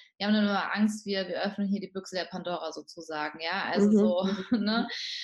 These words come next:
Speaker 1: Ähm, wir
Speaker 2: Mhm.
Speaker 1: wissen nicht, wenn ich diese Tür aufmache, was steht da hinten dran, ja? Was, was
Speaker 2: Mhm.
Speaker 1: kommt da? Und wir haben ja oft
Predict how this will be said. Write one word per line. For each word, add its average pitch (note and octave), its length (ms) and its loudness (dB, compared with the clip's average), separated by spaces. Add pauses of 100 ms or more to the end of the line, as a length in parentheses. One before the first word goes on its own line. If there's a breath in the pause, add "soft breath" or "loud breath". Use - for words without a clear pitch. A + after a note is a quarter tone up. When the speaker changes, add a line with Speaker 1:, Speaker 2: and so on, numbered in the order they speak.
(220 loud breath)
Speaker 1:
Ähm, G3+ 240 4
wir A3 100 6
Speaker 2:
Mhm. G#3 80 0
Speaker 1:
wissen G3 220 -8
nicht, G3+ 280 -2
wenn F3+ 120 -4
ich F#3+ 120 -10
diese F#3 220 -12
Tür F3 240 -4
aufmache, F3 300 -10
was F3 140 -8
steht - 300 -8
da D#3+ 140 -8
hinten D#3+ 320 -16
dran, D#3+ 420 -10
ja? E3+ 220 -2
Was, E3 260 -2
was A3+ 180 2
Speaker 2:
Mhm. - 140 -20
Speaker 1:
kommt F3+ 280 -8
da? D#3+ 100 -8
Und E3 80 -14
wir E3 80 -8
haben E3+ 100 -10
ja D#3+ 200 -10
oft F#3 280 -4